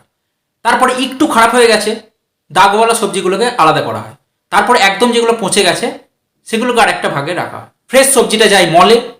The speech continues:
যেগুলো একটু খারাপ হয়ে গেছে সেগুলো বড় বাজার বা বিভিন্ন জায়গায় আপনারা আমার কাছে আসে, আর একদম যেগুলো খারাপ হয়ে গেছে সেগুলো ওখানেই রাস্তায় নিয়ে বসে।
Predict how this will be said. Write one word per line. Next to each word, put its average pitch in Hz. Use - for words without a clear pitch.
যেগুলো 240
একটু 254
খারাপ 233
হয়ে 226
গেছে 214
সেগুলো 185
বড় 175
বাজার 196
বা 190
বিভিন্ন 180
জায়গায় 180
আপনারা 190
আমার 190
কাছে 180
আসে, 233
আর 175
একদম 202
যেগুলো 233
খারাপ 202
হয়ে 196
গেছে 208
সেগুলো 220
ওখানেই 233
রাস্তায় 170
নিয়ে 160
বসে। -